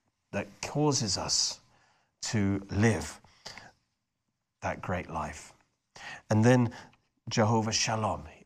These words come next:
the Lord is my peace. That he's the one who satisfies my heart. He's the one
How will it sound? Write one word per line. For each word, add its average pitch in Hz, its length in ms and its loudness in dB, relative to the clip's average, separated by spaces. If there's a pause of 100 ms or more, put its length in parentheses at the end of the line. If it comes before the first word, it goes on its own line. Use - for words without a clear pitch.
the 95 100 -8
Lord 101 380 -2
is 90 220 -6
my - 280 -8
peace. - 560 -2 (500)
That 107 200 -2
he's 127 280 -2
the 123 80 -4
one 117 200 0
who 101 100 -2
satisfies 95 760 -4
my 85 200 -8
heart. 80 460 -10 (480)
He's 135 360 0
the 139 100 -2
one 107 380 0